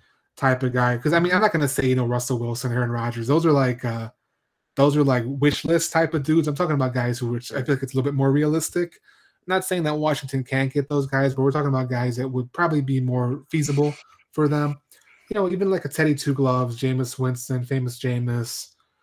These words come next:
guys like that, uh, would, would maybe be the types of guys that you can kinda plug in there. They got Scary Terry McLaurin, who's fantastic,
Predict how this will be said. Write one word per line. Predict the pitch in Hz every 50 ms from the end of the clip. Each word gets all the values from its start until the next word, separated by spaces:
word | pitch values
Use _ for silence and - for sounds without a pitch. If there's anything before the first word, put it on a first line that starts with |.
| _ _ _ _ 135
guys | 131 139 147 156 147 131 135
like | 139 135 131 127 -
that, | 135 127 127 127 131 127 - - - - _ _ _ _ _ _ _ _ -
uh, | 131 120 117 117 117 120
would, | 156 160 175
would | 160 156 147
maybe | 160 160 156 165 156
be | 135 151 151 147 147 143 147
the | 156 135
types | 131 - 147 143 131 -
of | 139 123
guys | 135 131 127 123
that | 123 131
you | 127
can | - 135 127 151 - - -
kinda | - 143 131 131
plug | - - 139 139 139 131
in | 135 135 135 131
there. | 127 127 131 127 127 127 127 - _ _ _ _ _ _ _
They | 135 131 123
got | 135 131 131 127
Scary | - - - 131 131 131 127
Terry | - 139 131 131 127
McLaurin, | 123 120 120 - - 123 123 123 123 123 117
who's | 123 120 117
fantastic, | - 123 120 113 127 123 127 120 120 - - 120 117 151